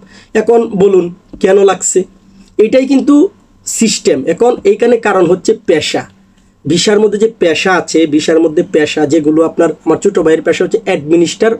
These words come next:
manager, ঠিক আছে? Administrator manager বা manager বা আপনার, উম, supervisor, এই quality ভালো ভালো পদ যাদের আছে ভিসার মধ্যে, তাদের passport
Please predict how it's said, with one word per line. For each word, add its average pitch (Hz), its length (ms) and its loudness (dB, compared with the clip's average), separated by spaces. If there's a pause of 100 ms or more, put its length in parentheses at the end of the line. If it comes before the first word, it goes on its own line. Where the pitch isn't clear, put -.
manager, 151 480 2 (560)
ঠিক 196 140 0
আছে? 196 260 0 (360)
Administrator 185 680 0
manager 143 420 2 (340)
বা 165 120 0
manager 156 560 2 (460)
বা 156 320 0
আপনার, 156 600 0
উম, 147 1000 4 (340)
supervisor, 175 800 0 (520)
এই 233 160 2
quality 208 480 0
ভালো 165 320 2
ভালো 214 260 2 (120)
পদ 185 300 2
যাদের 165 340 2
আছে 156 220 0
ভিসার 147 340 0
মধ্যে, 143 360 0 (300)
তাদের 160 300 0
passport - 680 -2